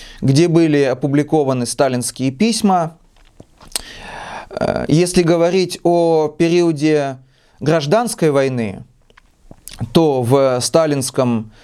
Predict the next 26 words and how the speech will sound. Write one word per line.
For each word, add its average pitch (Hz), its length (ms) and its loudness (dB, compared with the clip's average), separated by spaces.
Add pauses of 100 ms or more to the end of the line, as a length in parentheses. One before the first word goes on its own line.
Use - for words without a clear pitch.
(300)
э, 110 1200 -2
издании 135 840 0
сороковых 143 640 0
годов 135 420 0 (560)
это 151 240 2
лишь, - 560 -2
э, 113 400 -2
один 143 300 0
единственный, 131 960 -2 (720)
м, - 360 -4
четвертый 151 640 0
том, 156 440 0 (1000)
если 143 280 -2
мне 151 160 0
не 147 140 0
изменяет 139 480 0
память. 135 520 -2 (280)
Да, 127 280 2
четвертый 143 520 0
том, 170 260 0
он 135 120 -2
даже 127 220 2
немножечко 131 540 -2
был 117 220 0
потолще, 156 560 -2
чем, 165 360 0